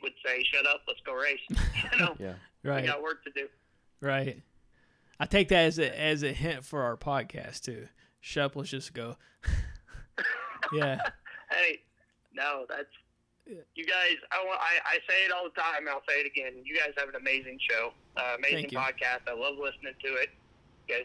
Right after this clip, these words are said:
Speaker 1: do a fantastic job, and I'm honored to get to be a small part of it.
Speaker 3: Yeah, absolutely. Are you, um, not are you? I, duh, I know you're gonna be in Bristol.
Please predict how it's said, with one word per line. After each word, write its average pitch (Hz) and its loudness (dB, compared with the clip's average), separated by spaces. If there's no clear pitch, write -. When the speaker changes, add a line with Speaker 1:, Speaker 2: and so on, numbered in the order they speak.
Speaker 1:
do 120 -4
a - -4
fantastic 131 0
job, 131 0
and 127 -4
I'm 120 -2
honored 131 -4
to - -4
get 147 -4
to - -20
be 139 -2
a 131 0
small 143 -4
part 156 -2
of - -10
it. - -20
Speaker 3:
Yeah, 165 2
absolutely. 160 -2
Are 170 2
you, 240 4
um, 165 8
not 160 2
are 139 4
you? 127 2
I, 135 2
duh, 147 4
I 147 4
know 165 8
you're 151 8
gonna 147 4
be 139 2
in 123 -4
Bristol. 139 -2